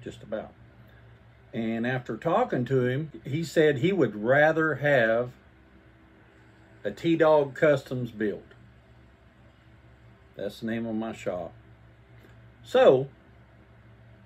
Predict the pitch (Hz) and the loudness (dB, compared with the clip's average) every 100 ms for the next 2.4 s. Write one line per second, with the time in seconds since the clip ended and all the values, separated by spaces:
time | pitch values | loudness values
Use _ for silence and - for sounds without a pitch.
0 | - - - 156 - 127 120 123 107 135 | -20 -12 -10 -8 -6 -6 -4 -6 -6 -10
1 | 123 120 123 - 123 123 - 127 - 135 | -6 -8 -8 -8 -8 -8 -14 -14 -14 -18
2 | - - 120 107 | -18 -18 -14 -14